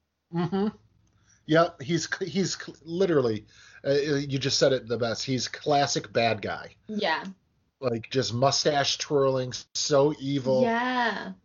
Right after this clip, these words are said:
Speaker 1: You know, where, like, the idea, uh, it always kills me in these type of movies where the main, main villain will kill his henchmen indiscriminately.
Speaker 2: Uh-huh.
Speaker 1: And you're like,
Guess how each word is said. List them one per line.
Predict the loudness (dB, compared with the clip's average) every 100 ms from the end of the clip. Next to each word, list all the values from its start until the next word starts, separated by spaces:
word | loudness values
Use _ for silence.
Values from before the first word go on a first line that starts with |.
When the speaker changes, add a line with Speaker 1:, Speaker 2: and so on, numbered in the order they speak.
| _
Speaker 1:
You | -2
know, | 2 4 4 2
where, | 0 0 2
like, | 2 2 2
the | 4
idea, | 4 4 6 6
uh, | 6 2 -4 -4 -4
it | 0
always | 2 2 0
kills | 4 4 2
me | -2 -2 -6 _ -20 -20 -6
in | -2
these | 2 2
type | 4 2 0
of |
movies | -2 -2 -4 -4 -6 -8 _ _ _ _
where | -2 2 2 2
the | -2
main, | 2 2 2 -2 -8
main | -8 -4 0 0 -2
villain | 0 0 0
will | -2 -4
kill | 0 6 6 6
his | -2 -2
henchmen | -2 -2 -2 -4
indiscriminately. | -4 -4 -2 0 0 -2 -6 -10 -12 _ _ _ _
Speaker 2:
Uh-huh. | -2 2 2 0 -4 -10 _
Speaker 1:
And | 0
you're | 4
like, | 4